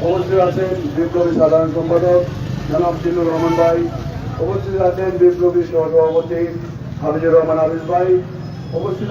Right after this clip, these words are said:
আছেন বিপ্লবী জয়েন্ট সেক্রেটারি মহিবুর রহমান শাওন সহ হবিগঞ্জ জেলা ছাত্র দল, পৌর ছাত্র দল, সদর উপজেলা ছাত্র দলের বিভিন্ন পর্যায়ের নেতৃবৃন্দ, আসসালামু আলাইকুম।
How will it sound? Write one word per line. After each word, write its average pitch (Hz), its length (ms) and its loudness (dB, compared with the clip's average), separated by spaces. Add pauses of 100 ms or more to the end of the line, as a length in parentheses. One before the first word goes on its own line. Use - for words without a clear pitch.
(120)
আছেন 202 260 0 (640)
বিপ্লবী 185 440 2
জয়েন্ট 185 260 4
সেক্রেটারি 180 480 2 (360)
মহিবুর 180 380 4
রহমান 180 320 0
শাওন 185 300 2 (100)
সহ 165 180 -2 (680)
হবিগঞ্জ 165 540 2
জেলা 165 280 4
ছাত্র 165 220 -2
দল, 165 280 -2
পৌর 160 240 2
ছাত্র 165 220 0 (100)
দল, 165 160 2 (580)
সদর 202 400 4
উপজেলা 190 360 0
ছাত্র 175 320 -4
দলের 190 360 0 (560)
বিভিন্ন 185 340 4 (120)
পর্যায়ের 170 440 2
নেতৃবৃন্দ, 160 400 -2
আসসালামু 151 440 -2
আলাইকুম। 123 340 -4